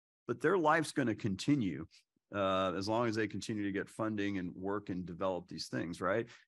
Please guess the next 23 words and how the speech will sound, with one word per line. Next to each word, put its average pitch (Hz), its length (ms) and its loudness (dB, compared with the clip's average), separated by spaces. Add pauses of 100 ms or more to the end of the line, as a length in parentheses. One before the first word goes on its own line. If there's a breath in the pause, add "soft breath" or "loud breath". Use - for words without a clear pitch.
And 117 80 -2
then 147 120 2
you 156 80 6
got 147 160 4
the - 60 -6
program 147 520 2
side, 117 560 2
and 117 440 0 (300)
our 135 180 4
R 127 200 6
and 117 80 0
D's 123 260 0
going 123 360 4
to 110 160 2
fix - 360 -2
the 123 80 -6
stuff 139 300 -2
we're 120 80 -4
supposed 117 480 -2
to 107 100 0
field 131 500 2
and, 104 300 -2
and 98 220 -4